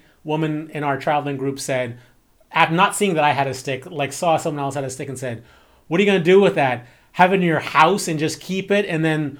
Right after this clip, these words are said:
when people come into your house, say, 'Hey, this is a stick I used to go to Mount Fuji.'" Well, joke's on you, snarky person, <laughs> because now it's on my set, and thousands of people will see it, and I'll be able to say,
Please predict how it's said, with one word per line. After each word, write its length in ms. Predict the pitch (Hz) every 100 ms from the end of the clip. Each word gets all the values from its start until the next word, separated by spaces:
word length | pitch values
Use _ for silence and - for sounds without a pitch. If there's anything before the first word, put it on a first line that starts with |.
| _
when 160 | 165 160
people 260 | 202 190
come 240 | 190 180 175
into 160 | 160
your 120 | 160
house, 540 | 147 151 160 165 - - _ _
say, 480 | - 196 185 165 -
'Hey, 500 | - 220 220 175 127 - -
this 180 | 220 277
is 80 |
a 100 | 277
stick 240 | - 233 208
I 120 | 196
used 220 | 190 196
to 60 | 170
go 80 | 180
to 60 |
Mount 260 | 175 170 165
Fuji.'" 480 | 202 202 135 104 - _ _ _ _ _ _ -
Well, 360 | 160 185 180
joke's 640 | 143 120 185 349 392 392 359
on 320 | 330 339 320
you, 220 | 320 311
snarky 600 | 262 - 208 208 - 202
person, 400 | 196 196 196 214
<laughs> 80 | 196
because 440 | - - 240 190 180
now 420 | 170 269 277 262
it's 140 | 247
on 240 | 220 220 214
my 180 | 214
set, 420 | 202 - 214 240 - - - -
and 200 | 247 254
thousands 1000 | - - 320 339 381 392 381 - 247 165
of 220 | 226 220 247
people 560 | 233 220 208 180 143 - - _
will 240 | 214 220
see 360 | 214 - 220 208
it, 200 | 175 - - - -
and 100 | 190
I'll 160 | 190
be 100 | 196
able 140 | 196 165
to 80 |
say, 460 | 175 196 175 165